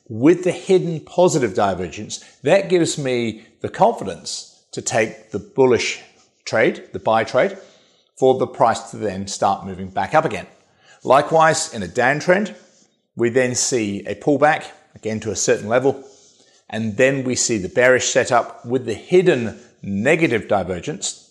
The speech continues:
looking for the trend to continue down again. So the continuation patterns are certainly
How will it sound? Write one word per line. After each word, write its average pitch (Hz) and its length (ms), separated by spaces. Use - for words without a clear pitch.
looking 120 360
for 117 140
the 104 100
trend 104 320
to 104 60
continue 95 440
down 110 380
again. 87 280
So 139 320
the 135 140
continuation 180 720
patterns 123 500
are 117 180
certainly 123 680